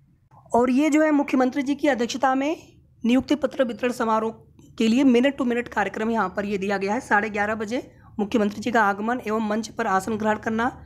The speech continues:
ग्यारह इकतीस से ग्यारह तैंतीस तक पुष्पगुच्छ पौधों के साथ स्वागत, ग्यारह तैंतीस से ग्यारह अड़तीस तक स्वागत भाषण, ग्यारह अड़तीस से ग्यारह पैंतालीस अभिभाषण माननीय उप मुख्यमंत्री जी चिकित्सा स्वास्थ्य एवं परिवार कल्याण विभाग,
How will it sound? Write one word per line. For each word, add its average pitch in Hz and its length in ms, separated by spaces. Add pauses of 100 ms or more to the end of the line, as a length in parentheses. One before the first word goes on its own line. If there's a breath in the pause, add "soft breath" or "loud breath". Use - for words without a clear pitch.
(400 loud breath)
ग्यारह 208 280
इकतीस 233 340
से 240 60
ग्यारह 214 280
तैंतीस 220 420
तक 247 140 (120)
पुष्पगुच्छ 226 460
पौधों 208 340
के 220 120
साथ 220 180
स्वागत, 202 420 (300)
ग्यारह 214 260
तैंतीस 220 420
से 240 80
ग्यारह 202 280
अड़तीस 208 300
तक 233 100
स्वागत 202 360
भाषण, 208 380 (1200)
ग्यारह 214 320
अड़तीस 247 280
से 262 60
ग्यारह 220 260
पैंतालीस 220 520
अभिभाषण 220 560 (220)
माननीय 208 300
उप 226 180
मुख्यमंत्री 214 500
जी 247 120
चिकित्सा 220 380
स्वास्थ्य 208 380
एवं 220 100
परिवार 190 300
कल्याण 185 260
विभाग, 160 360